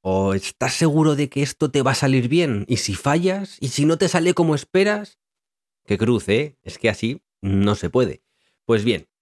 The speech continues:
justo en este episodio vamos a ver cómo nuestras creencias pueden influir en nuestras acciones y cómo podemos transformar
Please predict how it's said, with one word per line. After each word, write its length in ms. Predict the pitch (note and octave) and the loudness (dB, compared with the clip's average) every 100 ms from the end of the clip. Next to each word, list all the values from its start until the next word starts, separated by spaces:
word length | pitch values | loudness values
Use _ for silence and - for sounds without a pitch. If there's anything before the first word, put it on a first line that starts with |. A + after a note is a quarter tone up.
| _ - | _ -8
justo 300 | - G3+ G3+ | -2 0 2
en 80 | F#3 | 0
este 200 | - C#3 | 0 -2
episodio 520 | - D#3 D#3+ F3+ E3+ | 0 0 2 0 0
vamos 300 | C#3 D#3+ - | 0 0 0
a 60 | D3+ | 0
ver 240 | D#3 - - | 0 -4 -2
cómo 280 | F3+ G3+ F#3 | 2 4 4
nuestras 460 | D3+ C3 A2+ G#2+ | 2 0 -4 -4
creencias 760 | - A2+ A#2+ F3 - A#2+ D3 _ _ _ _ _ _ - | 0 2 4 2 0 -2 -2 _ _ _ _ _ _ 0
pueden 260 | F#3+ G#3 | 2 4
influir 480 | F#3 D#3+ C#3+ C#3 E3 | 4 2 2 2 4
en 140 | D#3+ | 4
nuestras 480 | C3 B2+ - A2+ - | 4 2 0 -4 -4
acciones 580 | F#2+ - - E3 C#3+ C3+ | -8 -8 -2 0 0 0
y 100 | D#3 | -2
cómo 340 | C3 F3+ F#3+ F3 | 0 2 4 2
podemos 460 | C#3+ C3 C#3 B2 | 0 0 2 0
transformar 640 | - A2 G2+ G2+ A2 G#2+ | 0 -2 -2 -2 0 0